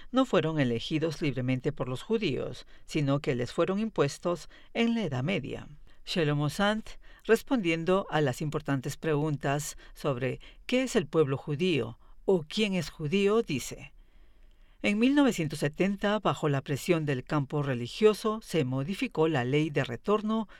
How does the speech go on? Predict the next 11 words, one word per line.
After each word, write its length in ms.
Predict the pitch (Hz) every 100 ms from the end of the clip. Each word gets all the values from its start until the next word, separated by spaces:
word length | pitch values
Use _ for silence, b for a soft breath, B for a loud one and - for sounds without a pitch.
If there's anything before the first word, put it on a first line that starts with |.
| B
y 140 | 247
finalmente 800 | - 247 262 220 147 131 160 165 B B B
se 240 | - 165
proporcionó 800 | 151 139 - 190 240 147 151 -
una 260 | 170 156 135
definición 580 | 117 - 147 123 151 147
completa 440 | 123 120 190 196
y 60 | 214
precisa 640 | 226 233 175 147 185 185 B B B
de 180 | 190 214
quiénes 600 | - 262 254 254 254 -